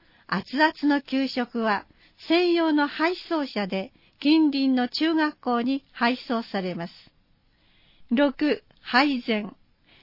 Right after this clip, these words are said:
児童生徒が自分たちで給食を配膳します。ゴール。いただきます。作ってみよう。おうちで学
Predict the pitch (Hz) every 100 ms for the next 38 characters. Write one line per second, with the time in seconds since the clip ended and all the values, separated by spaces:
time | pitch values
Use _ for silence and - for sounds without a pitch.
0 | _ - 381 403 339 294 330 302 - 214
1 | 202 202 - 208 247 311 392 339 285 277
2 | 247 277 - 262 277 294 262 254 262 226
3 | 226 - 190 214 190 170 175 - - -
4 | - - _ _ _ _ _ _ _ _
5 | _ _ _ _ _ _ 226 220 330 277
6 | 185 - _ _ _ _ - 214 320 330
7 | 339 339 294 294 285 302 - - - _
8 | _ _ _ _ _ _ _ _ _ _
9 | _ _ _ _ _ _ _ _ _ _
10 | _ _ _ _ _ _ _ - - 269
11 | 359 403 - 269 226 226 214 180 - _
12 | _ _ _ 269 339 - 311 294 254 247